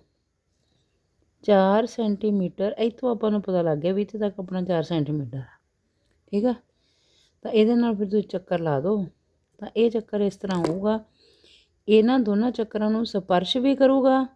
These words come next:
ਤੇ ਇਹਨਾਂ ਚੱਕਰਾਂ ਨੂੰ ਘੇਰੇਗਾ ਵੀ, ਠੀਕ ਆ ਨਾ। ਬਸ ਨਾਪ ਲੈਣ ਲੱਗੇ ਇਸ ਗੱਲ ਦਾ ਧਿਆਨ ਰੱਖਿਓ,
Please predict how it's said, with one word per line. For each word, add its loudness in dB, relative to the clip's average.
ਤੇ -6
ਇਹਨਾਂ 0
ਚੱਕਰਾਂ -4
ਨੂੰ 2
ਘੇਰੇਗਾ 0
ਵੀ, -16
ਠੀਕ -4
ਆ 0
ਨਾ। 0
ਬਸ 0
ਨਾਪ 2
ਲੈਣ 2
ਲੱਗੇ 4
ਇਸ -2
ਗੱਲ 0
ਦਾ 2
ਧਿਆਨ -2
ਰੱਖਿਓ, -2